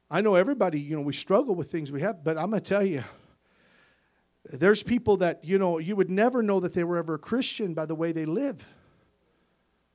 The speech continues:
There's nothing in their life that says that their faith is, is, is saving <laughs> faith. It's a faith that changed a person's life.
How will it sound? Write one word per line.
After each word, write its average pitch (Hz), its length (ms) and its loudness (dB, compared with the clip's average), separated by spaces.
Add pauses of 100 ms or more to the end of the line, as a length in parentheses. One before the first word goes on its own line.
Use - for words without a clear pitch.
(300)
There's 175 240 2
nothing 233 400 0
in 208 100 -2
their 175 140 -4
life 196 320 -2
that 170 120 -10
says 202 360 -4
that 180 160 -10
their 175 160 -4
faith 202 580 -6 (800)
is, 180 280 0
is, 175 360 -2
is 165 360 -4
saving 202 680 2
<laughs> - 20 -16
faith. 151 480 -6
It's - 260 -12 (380)
a 160 80 -2
faith 220 380 2
that 170 100 -8
changed 208 400 -6
a 170 40 -6
person's 175 480 -8
life. 196 540 -8